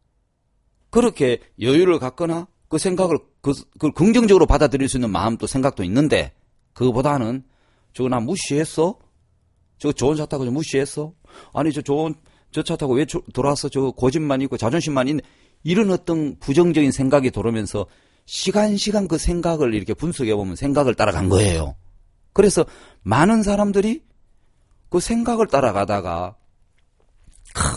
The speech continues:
큰 어려움을 당하거나 때로는 돌이킬 수 없는 그런 것에 빠지는 사람들이 너무너무 많다는 거예요. 자, 여러분 생각을 해봅시다. 우리는 사단이 준 생각이 우리 속에 들어와서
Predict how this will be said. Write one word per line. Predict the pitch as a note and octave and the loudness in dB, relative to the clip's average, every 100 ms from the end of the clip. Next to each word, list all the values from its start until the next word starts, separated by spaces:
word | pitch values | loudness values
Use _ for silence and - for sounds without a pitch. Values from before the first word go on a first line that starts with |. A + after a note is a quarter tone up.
| A2 - | -8 -10
큰 | - | 0
어려움을 | G3 D#3+ A2+ F#2 | 4 4 2 0
당하거나 | F2 F2+ G#2 E2+ F#2 B2 - _ _ _ _ _ - | -4 -4 -4 -4 -4 -6 -12 _ _ _ _ _ 0
때로는 | C3+ B2+ G2+ C#2+ - _ _ _ _ _ _ _ _ | 0 0 -2 -8 -16 _ _ _ _ _ _ _ _
돌이킬 | C#3 A#3+ - F3 | 2 2 0 -4
수 | - B2 | -2 0
없는 | B2+ C#3+ F#2+ D2+ _ _ _ _ _ _ _ _ _ _ | 2 0 -2 -6 _ _ _ _ _ _ _ _ _ _
그런 | E3 D#3+ | 0 2
것에 | B2 | 0
빠지는 | B2 B2 C#3 C#3+ | -4 -4 -2 -2
사람들이 | A#2+ G#2 G2+ F2+ E2+ - _ _ | -2 -4 -6 -6 -10 -14 _ _
너무너무 | D#2 D#2+ F2 F#2 F#2+ F#2 F#2+ A#2+ E3+ F#3+ | -4 -2 0 2 2 2 0 0 0 0
많다는 | F#2 G#2 G#2 F#2 | 0 0 -2 -2
거예요. | D#2+ C#2+ C2+ D#2+ C#2 - _ _ _ _ | -4 -6 -8 -8 -10 -14 _ _ _ _
자, | C3 | 4
여러분 | C#3+ C3 | 4 2
생각을 | C3 C3+ B2 | 0 2 2
해봅시다. | F#2+ D#2+ E2 D2 - - - - _ _ - | 0 -6 -10 -12 -14 -20 -20 -20 _ _ -6
우리는 | C#3+ G3 B2 D#2 _ _ _ _ _ | -2 0 0 -4 _ _ _ _ _
사단이 | - - E3+ A3+ D4 C#4+ G3+ | -16 -8 -6 -2 0 2 0
준 | C#3 B2+ A#2 | -2 -2 -4
생각이 | - F#3 G3+ G#3 G#3 F#3 F3 D3 - | -6 -6 -6 -4 -4 0 0 0 -2
우리 | G#2 A#2 | -2 -2
속에 | A#2 A2 A2 A2 | 0 0 2 0
들어와서 | G2 F2+ F2+ E2+ A#2 F2+ D2+ F2 F#2+ D2 C2 | 0 -6 -2 -2 -2 -2 -4 -2 -2 -2 -6